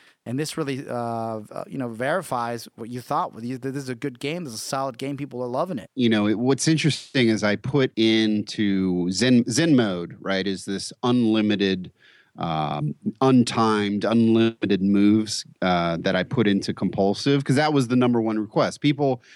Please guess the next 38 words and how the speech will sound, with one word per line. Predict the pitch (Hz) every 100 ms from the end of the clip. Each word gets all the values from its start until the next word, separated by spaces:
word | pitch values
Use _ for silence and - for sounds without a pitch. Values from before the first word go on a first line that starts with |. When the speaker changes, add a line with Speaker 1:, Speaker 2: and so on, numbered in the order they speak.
| _ -
Speaker 2:
don't | 147 143 143 -
want | 104 123 123 -
the | 110
stress | - 123 110 104
of | 135
a | 123
timer. | - 185 190 120 90
And | - 110
really, | 190 190 131
I | 113 107 - -
tried | 185 214
to | 131
make | 107
a | 104
very | 120 113
relaxing | 104 98 101 - 101
game, | 156 175
but | 107
that | 104
timer | - 185 190 107
can | 110
be | 101 98
very | 110 92
stressful. | - 156 160 - 87 - -
Speaker 1:
Heard | 156 170
that | 175
Speaker 2:
So |
Speaker 1:
request | 170 - 143 -
in | 170 160
New | 160
York | 175 226 -
when | 143
we | 143
were | 151
up | 160 -
there | 160 160
with | 165
Apple. | 160 208 - 92